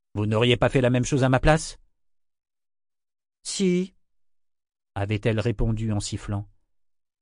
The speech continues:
Mais c'est moi qui vous ai enrôlé, Crénon. Je croyais que c'était entendu. » «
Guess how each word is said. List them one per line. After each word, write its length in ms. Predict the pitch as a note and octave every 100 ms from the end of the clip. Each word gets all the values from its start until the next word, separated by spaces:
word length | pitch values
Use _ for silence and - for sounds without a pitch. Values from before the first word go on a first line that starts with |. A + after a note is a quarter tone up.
| -
Mais 80 | D3+
c'est 160 | -
moi 260 | D#3 F3+ D4
qui 180 | - E3
vous 220 | D3+ C#3
ai 60 | D3
enrôlé, 420 | C#3+ D3 C#3+ C#3+
Crénon. 420 | - C3+ C3 C3+ _ _ _ _ _
Je 140 | E3 F#3
croyais 260 | G3+ G3
que 60 | B3+
c'était 280 | G3+ F#3 F3
entendu. » « 440 | D#3 D3+ G#3+ -